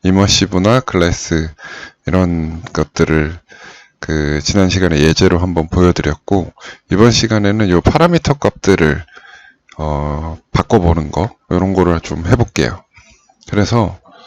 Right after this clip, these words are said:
어, 일단은 여기에 있는 것들을 좀 기억을 해두시면 좋을 것 같고요. 대표적인 것들로 기억을 해놓으시면 좋아요. 그냥 유리는 글래스로,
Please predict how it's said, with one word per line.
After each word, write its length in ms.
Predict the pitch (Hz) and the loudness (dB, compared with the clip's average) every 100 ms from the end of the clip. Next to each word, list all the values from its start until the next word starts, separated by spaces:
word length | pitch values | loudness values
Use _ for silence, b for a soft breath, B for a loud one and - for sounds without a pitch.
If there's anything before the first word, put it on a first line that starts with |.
| B B - | B B -8
어, 300 | 87 90 90 | -4 -2 -2
일단은 380 | 85 101 131 123 | -2 0 2 4
여기에 360 | 110 113 151 135 | 4 4 4 6
있는 240 | 127 127 | 4 2
것들을 380 | 120 - 117 110 | 0 0 2 2
좀 160 | 104 101 | -2 -6
기억을 460 | - 113 117 113 113 | 2 4 6 4 2
해두시면 460 | 135 127 135 120 | 2 0 0 0
좋을 220 | 98 95 85 | 2 0 0
것 160 | 95 | 0
같고요. 560 | 87 - - 90 71 123 - B B B | 0 -2 0 0 0 -4 -12 B B B
대표적인 600 | - - 170 165 151 143 | 2 4 4 2 2 2
것들로 400 | 127 127 123 117 | 2 2 2 0
기억을 440 | - 98 95 101 | 2 2 2 0
해놓으시면 560 | 123 131 120 - 113 98 | 0 -2 -4 -4 -4 -2
좋아요. 460 | 87 85 73 113 - - B B | 2 2 0 -4 -14 -20 B B
그냥 240 | B 98 87 | B -2 0
유리는 340 | 90 107 104 | 2 2 2
글래스로, 720 | 87 95 95 90 85 85 73 | 2 2 2 0 -2 0 -2